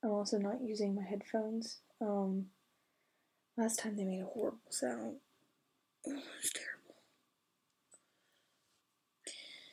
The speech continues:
So, um, me and my friend are planning a trip to Florida in the next couple weeks. So if I have any homies in Florida,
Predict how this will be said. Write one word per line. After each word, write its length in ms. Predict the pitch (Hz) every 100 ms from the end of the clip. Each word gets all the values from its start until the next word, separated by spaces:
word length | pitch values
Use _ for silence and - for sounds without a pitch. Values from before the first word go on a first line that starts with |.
| -
So, 380 | - - 233 233
um, 560 | 226 220 220 214 214 214 _ _ _ _ -
me 400 | 220 226 262 262
and 140 | 214
my 180 | 208 202 - -
friend 360 | - 202 190 185
are 120 | -
planning 540 | 196 190 196 196 202 -
a 140 | 220 202
trip 500 | - - 208 196 - -
to 100 | 208
Florida 760 | 190 - 208 196 175 170 185 233 240 _ _ _ _ _ -
in 140 | 220
the 80 | 202
next 280 | 196 190 -
couple 280 | 208 202 202
weeks. 580 | 202 233 - - - - _ _ _ _ -
So 480 | - 220 208 208 208
if 180 | 226 196
I 80 | 208
have 260 | 202 208
any 200 | 208 202 190
homies 380 | 208 208 214
in 180 | 214 208
Florida, 680 | 202 240 247 233 226 220 220